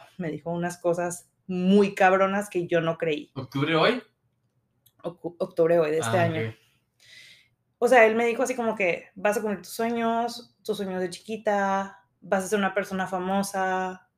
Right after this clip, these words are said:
Speaker 1: vas a tener un trabajo en el que te va", así, cosas que ahorita digo, "Ay, cabrón".
Speaker 2: Sí
Speaker 1: O sea,
Speaker 2: tengo.
Speaker 1: que, que ahorita ya estoy teniendo, pero en ese momento yo sentía que la vida se me iba así, se me derrumbaba, ¿sabes cómo?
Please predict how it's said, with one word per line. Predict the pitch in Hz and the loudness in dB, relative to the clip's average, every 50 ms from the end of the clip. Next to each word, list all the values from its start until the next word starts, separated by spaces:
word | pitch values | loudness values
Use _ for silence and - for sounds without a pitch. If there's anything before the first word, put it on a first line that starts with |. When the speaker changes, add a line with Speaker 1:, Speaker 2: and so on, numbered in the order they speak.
| _ _ _ _ _ _ _ _ _ _ _ | _ _ _ _ _ _ _ _ _ _ _
Speaker 1:
vas | - - 196 190 190 - | 0 2 2 2 4 4
a | 190 180 180 175 175 180 180 | 4 4 4 4 2 0 0
tener | 180 190 185 185 180 175 | -2 -2 -2 -2 -2 -2
un | 175 180 185 - - | -2 -4 -6 -4 -2
trabajo | - 190 180 180 180 185 175 - - 185 180 180 180 180 175 180 - - _ _ _ _ | 2 4 6 6 6 6 4 2 0 2 4 6 6 4 2 0 -4 -16 _ _ _ _
en | - 196 190 | -4 -2 -2
el | 185 175 175 | -2 -2 -4
que | - 175 | -6 -6
te | 170 180 175 | -2 0 0
va", | 170 165 165 | 2 2 0
así, | - - - - - 180 160 - _ _ _ | 0 -4 -6 -4 -4 -4 -6 -6 _ _ _
cosas | - 240 233 320 311 302 - - _ _ _ _ _ - | -2 0 0 0 -4 -4 -8 -14 _ _ _ _ _ 2
que | - 208 | 2 4
ahorita | 190 190 220 220 214 240 | 4 2 0 2 2 4
digo, | 226 214 196 175 - - - - - - - | 4 4 4 2 -2 -4 -6 -12 -10 -6 -6
"Ay, | 254 254 262 | -6 -6 -4
cabrón". | - 240 190 175 180 190 220 240 240 220 - - - - | -2 -2 -2 0 2 2 2 2 0 0 -4 -8 -12 -10
Speaker 2:
Sí | - 120 117 | -8 -8 -6
Speaker 1:
O | 117 | -2
sea, | 127 127 | 0 0
Speaker 2:
tengo. | 151 165 143 117 101 - - _ _ _ _ _ _ _ - | 0 0 0 -4 -6 -8 -12 _ _ _ _ _ _ _ -2
Speaker 1:
que, | - 220 208 - 208 | -2 -2 -2 0 0
que | - 220 | 2 2
ahorita | 208 208 214 254 | 4 6 6 8
ya | 277 302 | 8 8
estoy | 311 311 349 349 349 | 6 4 2 2 2
teniendo, | 359 320 320 320 359 - | 2 2 2 2 0 0
pero | - 285 247 | 2 2 2
en | 220 | 2
ese | 208 208 269 | 2 2 2
momento | 269 262 233 214 220 240 262 | 2 2 0 -2 0 0 2
yo | 233 208 | 2 2
sentía | 208 214 208 220 208 | 0 0 -2 -2 0
que | 208 220 | 0 2
la | 220 196 | 2 2
vida | 175 170 185 | 2 0 0
se | 185 208 | -2 -2
me | 196 175 170 | -4 -2 0
iba | 165 170 175 180 | 0 2 2 0
así, | 180 180 185 175 - | 0 -2 -4 -8 -6
se | 180 180 | -8 -8
me | 180 175 190 180 | -8 -6 -4 -2
derrumbaba, | 180 180 180 180 180 185 180 180 175 170 160 - - | -2 0 0 -2 0 0 2 4 4 4 2 0 -6
¿sabes | - - 175 170 - | -10 -10 -10 -8 -8
cómo? | - 269 339 - - | -8 -10 -10 -10 -14